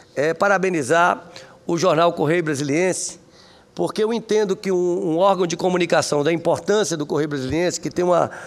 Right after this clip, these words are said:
uma vinculação, eh, fortíssima com a cidade desde a sua origem, tem também a missão de levantar temas adormecidos para o debate, e que são temas estratégicos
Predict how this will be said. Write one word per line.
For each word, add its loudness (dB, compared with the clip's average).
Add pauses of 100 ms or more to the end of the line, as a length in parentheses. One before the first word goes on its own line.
(160)
uma 4
vinculação, 0 (440)
eh, -2
fortíssima -2
com -2
a 2
cidade 2
desde 0
a -4
sua -4
origem, -4 (560)
tem 2
também 2
a 0
missão -2 (380)
de -6
levantar 0
temas 0 (380)
adormecidos -2 (480)
para 4
o 2
debate, 2 (800)
e -2
que -6
são -2
temas 0
estratégicos 0